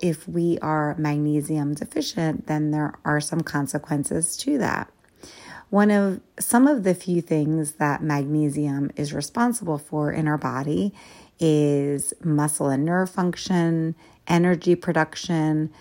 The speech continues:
A really big one is bone health. So we need to make sure that we have magnesium in order to keep our bones healthy.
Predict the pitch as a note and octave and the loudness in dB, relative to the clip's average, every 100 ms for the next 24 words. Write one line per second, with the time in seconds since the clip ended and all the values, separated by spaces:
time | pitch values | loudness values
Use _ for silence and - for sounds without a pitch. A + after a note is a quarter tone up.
0 | - - - E3+ D3+ E3+ E3 D#3+ D3+ D3+ | -20 -18 0 2 4 4 4 4 2 2
1 | F3+ G#3+ F#3+ D#3 C#3+ - C3+ D3 D#3+ F#3 | 2 2 2 0 -2 -4 -2 0 -2 -2
2 | F#3+ - - D#3 D#3 D3+ D3 C#3+ C#3+ C#3+ | -2 -4 -4 -2 0 0 0 0 -2 -4
3 | - D3 C#3+ - D3 D3+ C#3+ D3 C#3+ C#3+ | -4 -6 -4 -4 -4 -4 -4 -4 -2 0
4 | C#3+ D3 C#3+ C#3+ C#3+ C#3+ C#3+ - - - | 0 -2 -2 -2 -2 -4 -6 -10 -8 -6
5 | B2+ - C3+ D3 D#3+ E3 E3+ - B3 D#4 | -4 -2 -2 -2 -4 -6 -8 -2 0 0